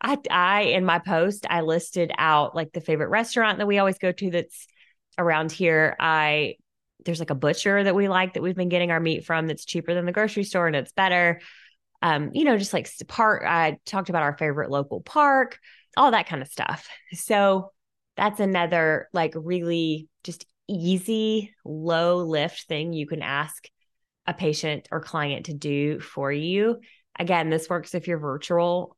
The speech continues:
only, if you even wanna put it in, like, the, the virtual groups. And then from more of just, like, a straight up engagement standpoint, one easy thing you can do is instead of directing people to the link in your bio,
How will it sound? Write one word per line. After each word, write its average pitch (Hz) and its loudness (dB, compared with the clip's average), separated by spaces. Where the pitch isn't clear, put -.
only, 156 -2
if - -8
you 151 -4
even 143 -4
wanna 139 -2
put 143 -6
it 135 -2
in, 135 -6
like, 131 -6
the, 110 -6
the 139 -10
virtual - -10
groups. - -12
And 226 0
then 240 2
from 233 0
more 240 2
of 240 -2
just, 220 -4
like, 190 0
a - -6
straight 202 0
up 202 2
engagement 175 0
standpoint, 214 -2
one 214 2
easy 208 0
thing 202 2
you 190 2
can 180 0
do 170 4
is 170 2
instead 190 -2
of 202 0
directing 185 -2
people 175 -4
to 170 -2
the 165 0
link 156 -2
in 165 -2
your 156 -2
bio, 156 0